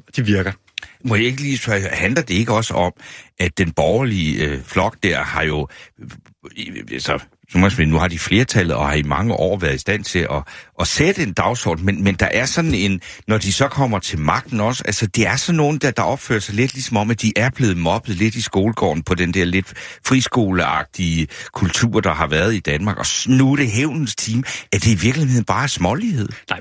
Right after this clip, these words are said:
Speaker 1: det, det, den præmis, øh, anerkender jeg slet ikke, øh, og som jeg også, øh, jeg tror også, jeg skriver, at, at sandheden er, hvis man gør det op de sidste tredive år, så har Danmark jo langt det meste af tiden haft borgerlige regeringer. Jeg hører til dem, der mener, at Poul Schlüter, han var jo borgerlig. Han var jo ikke socialdemokrat. Anders Fogh, han var borgerlig. Lars Løkke har været
Speaker 2: Ja, ja.
Speaker 1: statsminister i to omgang.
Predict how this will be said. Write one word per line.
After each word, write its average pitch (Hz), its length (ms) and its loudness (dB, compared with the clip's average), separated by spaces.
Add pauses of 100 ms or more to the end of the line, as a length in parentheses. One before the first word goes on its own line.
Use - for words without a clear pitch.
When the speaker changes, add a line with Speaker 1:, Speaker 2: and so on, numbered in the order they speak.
Speaker 1:
det, 123 160 -2
det, 123 180 2
den 120 120 0
præmis, 120 340 0
øh, 104 300 2
anerkender 104 440 -2
jeg 95 140 0
slet 101 240 0
ikke, 95 340 0
øh, 98 180 2
og 101 80 -2
som 101 140 2
jeg 95 80 4
også, 101 280 2
øh, 95 280 0
jeg 101 100 -2
tror 117 140 2
også, 98 160 -2
jeg 104 40 -4
skriver, 98 280 0
at, 101 180 -2
at - 100 -4
sandheden 104 280 2
er, 104 40 0
hvis 101 140 -4
man 98 120 0
gør 95 140 0
det 87 100 0
op 87 240 -2
de 107 80 -2
sidste - 260 -4
tredive 95 320 0
år, 95 140 0
så 101 120 0
har 101 60 4
Danmark 101 380 0
jo 95 180 0
langt - 220 -2
det 110 60 -2
meste 98 200 -2
af 98 40 -4
tiden 101 240 -4
haft 95 160 0
borgerlige 98 340 4
regeringer. 98 400 -2
Jeg 110 100 4
hører 120 140 2
til - 100 -4
dem, 101 140 0
der 101 80 0
mener, 98 180 -2
at 92 80 -4
Poul 95 140 -2
Schlüter, 101 220 0
han 95 160 0
var 92 120 4
jo 120 160 2 (380)
borgerlig. 101 280 0
Han 92 80 -4
var 92 60 -4
jo 90 40 -2
ikke 123 160 2
socialdemokrat. 98 640 -2
Anders 98 200 0
Fogh, 113 240 0
han 107 120 0
var 98 100 2
borgerlig. 98 420 0
Lars 92 200 -2
Løkke 104 160 0
har 117 60 2
været 101 100 4
Speaker 2:
Ja, - 40 4
ja. 214 60 2
Speaker 1:
statsminister 226 320 0
i 202 40 -6
to - 120 -6
omgang. 110 280 -2